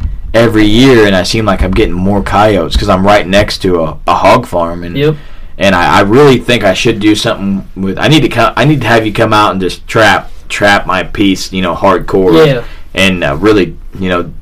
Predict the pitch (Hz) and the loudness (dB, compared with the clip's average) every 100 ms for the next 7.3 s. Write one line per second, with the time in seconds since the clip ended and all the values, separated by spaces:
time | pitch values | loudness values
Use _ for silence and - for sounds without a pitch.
0 | - - - 110 - - 117 - 107 104 | -16 -12 -2 0 2 2 2 2 2 2
1 | 107 110 95 90 104 107 95 85 80 104 | 2 2 2 4 2 0 -4 -4 0 2
2 | 101 98 117 92 92 104 104 95 92 92 | 2 2 0 0 0 0 0 2 2 2
3 | 90 92 104 - 80 78 - - - - | 2 0 0 -2 -6 -8 -10 -14 -14 -14
4 | - 92 85 80 73 - - 92 101 90 | -10 -6 -4 -2 -2 -4 -4 0 2 0
5 | 87 87 92 - 87 87 98 95 78 95 | 0 0 0 -2 -2 2 2 2 0 -2
6 | 85 85 104 107 - 85 85 - 208 - | -2 -2 -2 -4 -4 -6 -4 -2 -2 -2
7 | 82 82 | -6 -8